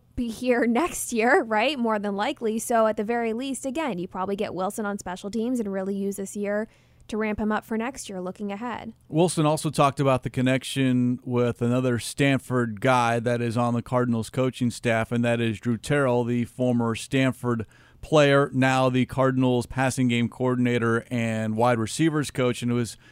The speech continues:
Speaker 2: kind of funny, and I might even, if I run into Coach Terrell in the hallways, Danny, 'cause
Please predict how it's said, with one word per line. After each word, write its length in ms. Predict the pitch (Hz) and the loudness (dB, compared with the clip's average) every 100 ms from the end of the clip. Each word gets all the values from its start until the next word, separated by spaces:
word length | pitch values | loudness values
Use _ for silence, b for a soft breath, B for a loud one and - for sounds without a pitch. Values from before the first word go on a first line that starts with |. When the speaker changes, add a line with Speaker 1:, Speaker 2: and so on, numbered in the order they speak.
| b b b | b b b
Speaker 2:
kind 180 | - 170 | 0 2
of 80 | 160 | 2
funny, 520 | - 170 165 151 151 | 4 4 6 4 2
and 160 | 151 135 | 0 2
I 40 | |
might 200 | 147 147 | 4 2
even, 260 | 147 143 139 | 2 0 0
if 100 | 131 | 2
I 120 | 135 | 2
run 240 | 135 139 | 2 2
into 500 | 139 131 - 127 123 | 2 -2 -2 0 0
Coach 300 | 113 131 120 | 0 -2 -2
Terrell 280 | - 135 131 | 0 2 2
in 60 | 123 | 0
the 120 | 110 | -2
hallways, 440 | 117 135 127 120 | 0 2 2 0
Danny, 300 | 104 135 127 | -2 -2 -2
'cause 500 | 110 131 110 - - | 0 -2 -2 -6 -10